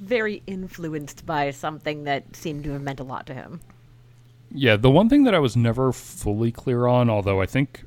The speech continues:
Speaker 2: from the context of the kid saying, uh, Renee saying, "I would have seen him cheat," is it that he reads it the night before,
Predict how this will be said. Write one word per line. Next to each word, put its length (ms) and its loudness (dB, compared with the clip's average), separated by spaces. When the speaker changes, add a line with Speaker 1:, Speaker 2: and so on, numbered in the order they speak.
Speaker 2:
from 300 0
the 60 -2
context 600 -4
of 100 -4
the 80 -4
kid 260 -2
saying, 500 0
uh, 260 -4
Renee 380 0
saying, 380 -4
"I 120 0
would 220 -2
have 100 -4
seen 240 -4
him 120 -4
cheat," 400 -8
is 200 -4
it 140 -6
that 200 -2
he 220 -4
reads 340 0
it 80 -4
the 80 -4
night 240 -2
before, 520 -2